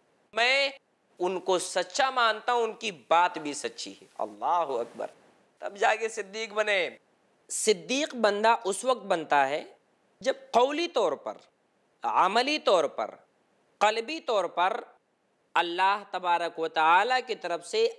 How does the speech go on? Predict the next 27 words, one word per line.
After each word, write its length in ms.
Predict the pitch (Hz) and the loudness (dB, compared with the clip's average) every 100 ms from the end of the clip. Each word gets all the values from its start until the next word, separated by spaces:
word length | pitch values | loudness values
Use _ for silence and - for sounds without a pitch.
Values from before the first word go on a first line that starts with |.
| - | 2
آئی 360 | 156 165 190 | 4 4 2
ہوئی 200 | 196 202 | -4 -8
باتوں 420 | 165 143 139 160 165 | -2 -2 0 -4 -2
کو 120 | 165 | 0
قبول 400 | 160 135 135 127 | 0 0 0 0
کرے، 300 | 107 98 92 - _ _ _ _ _ | -4 -6 -8 -12 _ _ _ _ _
اس 140 | 285 - | -2 2
کے 160 | 359 | 0
کلام 500 | 349 254 269 339 349 | 4 4 4 0 -2
میں 100 | 330 | -6
بھی 120 | 262 | -6
سچائی 520 | 233 208 - 180 151 123 | -8 -10 -4 -2 -2 -6
ہو، 100 | 92 - _ _ _ _ | -14 -20 _ _ _ _
اس 160 | 180 180 | -4 -2
کے 140 | - 190 - | 0 0 2
اعمال 500 | - 165 208 226 226 | 0 2 2 2 0
میں 140 | 214 | -2
بھی 100 | 196 | -4
سچائی 500 | 190 170 175 151 139 | -6 -4 0 2 0
ہو، 240 | 113 95 - _ _ _ | -6 -10 -14 _ _ _
اس 140 | 190 - | -2 0
کے 180 | 226 | 2
قلب 500 | 196 - 269 302 262 | 0 0 0 0 -4
میں 120 | 294 285 | -6 -6
بھی 120 | 254 | -6
سچائی 500 | 269 247 247 202 180 | -8 -6 -2 -2 -2
ہو۔ 180 | 143 | -6